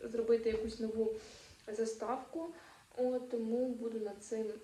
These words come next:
думати дуже сильно і, думаю, вийду до вас, бо це буде неправильно, е, не завершити влог. У мене бувають такі моменти, коли я просто не завершую влог, е, да, і, тобто, ну, не досить це гарно виглядає, тому для того, щоб було якісно, то треба закінчувати. Да, на голові в мене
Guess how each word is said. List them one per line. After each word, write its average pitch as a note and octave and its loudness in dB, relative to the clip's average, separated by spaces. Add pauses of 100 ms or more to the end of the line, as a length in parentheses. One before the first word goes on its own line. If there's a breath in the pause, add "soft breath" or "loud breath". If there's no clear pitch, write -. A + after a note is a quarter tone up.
думати F#3 -6
дуже C#4 -6
сильно C#4 -2
і, C4+ -4
думаю, A3 0
вийду A3 0
до F#3+ -2
вас, C4+ 0
бо G#3 0
це A3+ 2
буде G#3+ 4
неправильно, F#3 0 (340 loud breath)
е, F#3 -6 (140)
не A3 2
завершити G#3+ -4 (100)
влог. E4+ 0
У B3 -4
мене G#3 0
бувають G#3 0
такі F#3 -12
моменти, B3 -2
коли G#3+ -2
я G#3 0
просто G#3+ -2
не G#3 0
завершую C4 -2 (120)
влог, D#4 -4 (600 loud breath)
е, A#3 0
да, C4 -2
і, A3 -2
тобто, G#3+ -8
ну, G#3 -2 (120)
не A#3+ 2
досить A3 2
це - -6
гарно G3+ -2
виглядає, A3+ 0
тому A#3 2
для A#3+ 6
того, A3+ 4
щоб G#3+ 0
було F#3 4
якісно, F4 2
то A3+ 2
треба A#3+ 0
закінчувати. G#3 -6
Да, G3+ 2
на G3 0
голові B3 0
в A3+ -6
мене G3 0